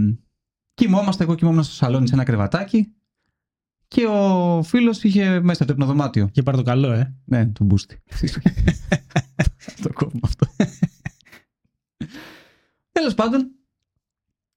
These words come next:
Speaker 1: κάποια στιγμή κατά τις εννιά η ώρα, με έχει πιάσει μια δίψα, ξυπνάω, πάω στο ψυγείο, ανοίγω, παίρνω ένα μπουκαλάκι νερό, κάνω έτσι να πιω, κοιτώντας μέσα, τέλος πάντων, το υπόλοιπο σπίτι, τι να δω; Βλέπω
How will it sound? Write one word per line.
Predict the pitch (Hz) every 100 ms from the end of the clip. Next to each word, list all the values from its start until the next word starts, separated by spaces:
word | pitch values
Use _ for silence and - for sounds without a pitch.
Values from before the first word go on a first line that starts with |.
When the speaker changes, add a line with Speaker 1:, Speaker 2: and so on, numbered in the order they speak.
| _ _ _ _ _ _ _ _
Speaker 1:
κάποια | - 247 226
στιγμή | 202 220
κατά | 233 175 156
τις | -
εννιά | 165 180
η | 160
ώρα, | 202 196 170 - _ _ _
με | 214
έχει | 180
πιάσει | - 185
μια | 170 127
δίψα, | 127 131 185 185 _ _ _
ξυπνάω, | - 147 147 180 202 190 - _ _
πάω | 160
στο | 151
ψυγείο, | 120 131 143 185 185 180
ανοίγω, | - 131 170 175 165
παίρνω | 165 156
ένα | 135
μπουκαλάκι | 123 127 147 135
νερό, | 123 170 190 - _ _ _
κάνω | 190 170
έτσι | 165 156
να | 123
πιω, | - 190 196 - _ _
κοιτώντας | _ 185 202 160 131
μέσα, | 135 147 151 135 113
τέλος | 113 104
πάντων, | 135 117
το |
υπόλοιπο | 110 143 131 120
σπίτι, | - 196 226 - _ _ _ _
τι | 240
να | 202 104
δω; | 95 - - _ _ _ _ _ _ _ _ _ _ _ _ _ _ -
Βλέπω | 214 214 160 120 107